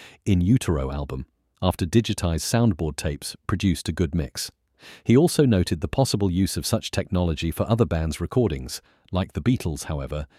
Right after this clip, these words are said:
he is cautious that the end result must still sound authentically like the band before Kurt Cobain's death in nineteen ninety-four. Finally for today,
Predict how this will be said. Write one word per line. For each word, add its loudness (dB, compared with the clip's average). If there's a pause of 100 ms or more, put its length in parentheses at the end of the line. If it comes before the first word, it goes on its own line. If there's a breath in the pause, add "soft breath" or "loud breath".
(200 soft breath)
he 4
is 0
cautious 0
that -6
the 0
end 2
result -2
must -2
still 0
sound 0
authentically -2
like -6
the -8
band -4 (260 soft breath)
before -2
Kurt 0
Cobain's -2
death -4
in 0
nineteen 0
ninety-four. -6 (680)
Finally 4
for 0
today, -4